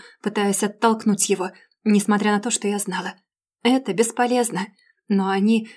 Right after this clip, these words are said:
продолжали двигаться нервно и отрывисто, пока Астариан вдруг не притянул меня к себе,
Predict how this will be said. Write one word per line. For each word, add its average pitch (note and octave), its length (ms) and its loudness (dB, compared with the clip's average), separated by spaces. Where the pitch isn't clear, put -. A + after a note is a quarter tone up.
продолжали A3+ 720 2
двигаться F#3 500 -4
нервно G3 680 2
и - 160 0
отрывисто, G3 840 -4
пока F#3 320 -4
Астариан F#3 560 -4
вдруг F#3+ 300 -10
не G#3+ 100 4
притянул A3+ 460 0
меня G#3 260 2
к G#3 60 -8
себе, F#3+ 420 -2